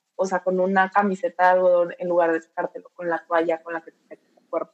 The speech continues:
O dependiendo de tu cabello, ponerte más crema para peinar que aceites o empezar a usar gel. O sea, como que hay muchos tips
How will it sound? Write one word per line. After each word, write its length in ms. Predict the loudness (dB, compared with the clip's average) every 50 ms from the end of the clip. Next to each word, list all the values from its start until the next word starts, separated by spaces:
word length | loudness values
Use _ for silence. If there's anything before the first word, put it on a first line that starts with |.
| _
O 280 | 4 4 4 4 4 4
dependiendo 440 | 2 2 2 0 0 2 0 0 0
de 60 | -2
tu 120 | -2 0
cabello, 540 | 2 4 4 4 4 2 2 0 0 0 2
ponerte 460 | 0 0 2 2 2 0 2 2 2
más 380 | 4 4 4 4 4 2 0 -6 _
crema 360 | 2 2 2 4 4 0 2
para 200 | 2 2 2 4
peinar 480 | 2 0 0 2 2 2 2 2 -2 _
que 340 | _ 0 2 2 4 4 4
aceites 800 | 2 2 0 0 2 2 2 2 -2 -8 _ 0 0 0 0 -2 _
o 320 | 4 4 6 6 6 4
empezar 360 | 2 2 0 -2 2 2 2
a 40 | 2
usar 260 | 2 2 0 0 0
gel. 360 | 0 0 2 2 2 2 -2 -2
O 60 | -2 0
sea, 160 | 0 0 -2
como 180 | 0 -6 -4
que 80 | 0 2
hay 140 | 2 2 2
muchos 480 | 2 0 -2 -2 -4 -4 -4 -4 -6 _
tips 340 | -2 -2 -2 -2 -2 -6